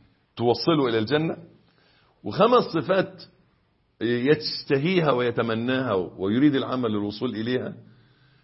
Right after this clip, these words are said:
لتصل به إلى أعلى الدرجات. بقول: "أنا سأجد أنكم ستمثلون، ستكذبون، ستنافقون". وهذا ما يعجز الدعاة في هذا الزمان في وصف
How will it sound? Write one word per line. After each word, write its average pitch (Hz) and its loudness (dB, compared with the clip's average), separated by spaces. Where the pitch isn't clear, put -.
لتصل 127 2
به 127 0
إلى 104 0
أعلى 107 0
الدرجات. 82 -6
بقول: 214 0
"أنا 220 4
سأجد 214 0
أنكم 180 0
ستمثلون، 156 2
ستكذبون، 139 2
ستنافقون". 170 2
وهذا 214 6
ما 175 4
يعجز 139 2
الدعاة 113 -2
في 113 -6
هذا 127 -2
الزمان 107 -4
في 127 2
وصف 156 2